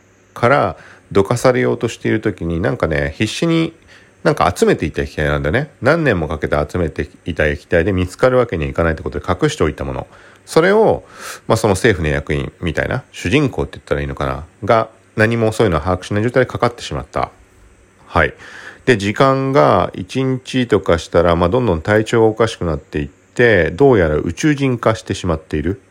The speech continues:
エビに近づいていってしまっている。で、逆に、なんかね、人体実験に使われそうな感じになったりとか、まあ、そんな感じです。どんどんその宇宙人化していってしまう中、で、自分の体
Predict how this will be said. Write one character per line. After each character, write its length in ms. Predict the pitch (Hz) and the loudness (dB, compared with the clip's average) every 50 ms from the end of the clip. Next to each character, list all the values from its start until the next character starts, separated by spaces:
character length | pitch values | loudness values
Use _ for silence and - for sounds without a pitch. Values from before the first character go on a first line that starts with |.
| _ _ _ _ - | _ _ _ _ 0
エ 100 | 104 98 | 2 2
ビ 120 | 117 123 | 2 2
に 120 | 120 113 | 0 0
近 220 | 107 - - - 104 | -4 -4 0 0 0
づ 180 | 98 92 101 | 2 2 0
い 60 | 95 85 | -2 -2
て 140 | - - | -2 -2
い 40 | 82 | -2
っ 40 | 80 | -2
て 180 | - _ - 82 | -4 _ -16 -14
し 160 | - - 80 | -10 -8 -8
ま 80 | 71 | -8
っ 40 | 65 | -8
て 160 | - - - | -8 -10 -8
い 40 | - | -6
る。 140 | - - - - - - - - - - - - - _ _ _ _ - | -8 -8 -8 -12 -20 -20 -20 -20 -20 -20 -20 -20 -20 _ _ _ _ 2
で、 240 | - 143 123 101 82 | 4 4 4 4 4
逆 360 | 78 90 87 - - 127 120 | 2 2 2 2 2 2 2
に、 360 | 123 135 131 113 90 76 - _ _ _ _ _ _ _ - | 2 4 2 2 2 0 -4 _ _ _ _ _ _ _ -2
な 120 | - 110 98 | 0 2 2
ん 40 | 82 | 2
か 100 | - 82 | 2 0
ね、 220 | 76 69 67 - - | 0 0 -4 -4 -4
人 220 | - 110 120 127 120 | 0 0 0 0 2
体 200 | - 135 123 120 | 4 4 4 4
実 240 | 107 113 107 - - | 2 -2 -6 -6 -4
験 160 | - 78 76 | -4 -2 -2
に 100 | 73 73 | -4 -6
使 220 | - - - - | -8 -6 -2 2
わ 140 | 80 80 80 | 2 2 4
れ 100 | 78 78 | 2 0
そ 220 | 78 - - 82 78 | 0 0 -2 0 0
う 40 | |
な 300 | 78 73 71 73 71 71 - _ _ - | 0 0 -2 -2 -4 -6 -8 _ _ -8
感 240 | - - 117 101 92 | -2 2 2 2 2
じ 240 | 87 - - - 107 | 0 -4 -2 0 0
に 80 | 92 | 0
な 120 | 78 73 82 | -2 -4 -8
っ 40 | |
た 180 | - - - 78 | -8 -4 -4 -4
り 80 | 71 71 | -2 -2
と 120 | 80 73 | -4 -4
か、 240 | - - 87 80 80 | -2 0 2 2 2
ま 120 | 78 82 | 0 -2
あ、 40 | 80 | -2
そ 160 | - - 117 | 0 0 0
ん 80 | 107 104 | 2 2
な 120 | 101 95 | 0 0
感 200 | - 92 87 82 | 0 0 0 0
じ 80 | 80 80 | 0 0
で 100 | 82 82 | -2 -2
す。 140 | - - 117 | -2 0 2
ど 140 | 117 113 | 2 2
ん 80 | 107 95 | 2 2
ど 100 | 90 98 | 2 0
ん 60 | 101 | 0
そ 100 | 92 - | 0 -2
の 100 | 85 87 | -2 -2
宇 100 | 90 87 | -2 -2
宙 140 | - 104 98 | -2 -2 -2
人 200 | 90 95 98 95 | -2 -2 -2 0
化 160 | - 92 87 | 0 0 0
し 80 | - - | 0 -2
て 80 | 92 | -4
い 60 | 87 85 | -4 -4
っ 20 | |
て 220 | - _ - 82 | -4 _ -6 -6
し 120 | - - - | -6 -4 -2
ま 120 | 85 82 | -2 0
う 80 | 82 85 | 0 2
中、 500 | 104 110 110 - - 147 139 117 92 - - - - - - - - _ - | 0 0 0 0 2 2 2 2 0 -4 -8 -18 -20 -20 -20 -20 -20 _ -2
で、 180 | - 151 165 143 | 2 2 2 4
自 160 | 104 87 98 95 | 2 0 0 2
分 380 | 104 110 110 110 110 110 113 | 2 2 2 2 2 2 4
の 300 | 127 135 120 95 78 76 - - - - _ _ _ _ _ _ _ _ _ _ _ _ _ _ | 4 4 4 2 0 -2 -8 -18 -20 -20 _ _ _ _ _ _ _ _ _ _ _ _ _ _
体 460 | - - 107 95 92 85 95 104 123 | -2 2 2 2 2 2 0 -2 -4